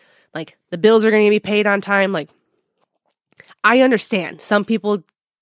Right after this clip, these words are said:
can't quite do it, and your timeline might be longer because you want that buffer, you want to have more assurances, and that's up to you. Like, if it literally takes you five,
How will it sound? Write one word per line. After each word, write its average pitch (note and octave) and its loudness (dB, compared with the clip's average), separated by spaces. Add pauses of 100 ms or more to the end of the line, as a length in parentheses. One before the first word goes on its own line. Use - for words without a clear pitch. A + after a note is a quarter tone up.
(120)
can't F#3+ -2
quite G3 -2
do F#3+ -2
it, F3+ -6 (320)
and A3 2
your A3+ 4
timeline A#3+ 0
might G3 -2
be G3+ -2
longer F#3 0 (440)
because G#3 -2
you G#3 2
want F#3+ 0
that F#3 -2
buffer, F3 -2
you F3+ -6
want F3 -6
to F#3+ -10
have E3 -4
more D#3+ -12
assurances, D4 -2 (260)
and G#3+ 0
that's E4 2
up E4 0
to - -8
you. F#3+ -4 (1400)
Like, F3+ -4 (380)
if A3 0
it C#4 2
literally B3 2
takes G#3 -2
you F3+ -2 (240)
five, F#3 0